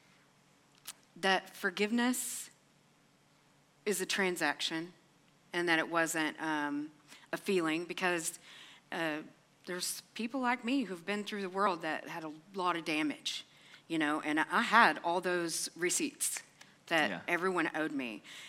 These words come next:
Speaker 1: And when I was able to understand that taking that to the <laughs> bank of God and saying, "Here's all my receipts," you know, now you are responsible for all this.
Speaker 2: Yeah.
Speaker 1: It,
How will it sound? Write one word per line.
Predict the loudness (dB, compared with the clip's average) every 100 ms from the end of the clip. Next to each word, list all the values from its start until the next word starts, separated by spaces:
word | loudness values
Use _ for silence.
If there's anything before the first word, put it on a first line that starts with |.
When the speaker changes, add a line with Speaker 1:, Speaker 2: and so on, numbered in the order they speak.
| -6
Speaker 1:
And | -2 0 0
when | 2
I | 4
was | 4 0 -2
able | -2 0
to | -4 -2
understand | -2 -2 -2 0 0 -2 -6 -12 -16 -6
that | -4 -4 -10 -20 _
taking | -6 -6 -6 -8 -2
that | -2 -2
to | -6
the | -10
<laughs> | -4
bank | -2 -2
of | -4
God | -2 0 -2 -4 -12 -12 -18 -18 -10
and | -6
saying, | -2 -2 -2
"Here's | -4 -2
all | -2
my | -2 -4
receipts," | -6 -8 -6 -6 -6 -10 -10 -8
you | -4
know, | -4 -4
now | -2 -2
you | -2 -6 -6 -12 -20 _ _ -4
are | -2
responsible | -2 0 -2 -2 -10 -12 -14 -18 -20 _
for | -6 -2
all | -4
this. | -4 -6 -6 -8
Speaker 2:
Yeah. | -10 -14 -14 0
Speaker 1:
It, | 0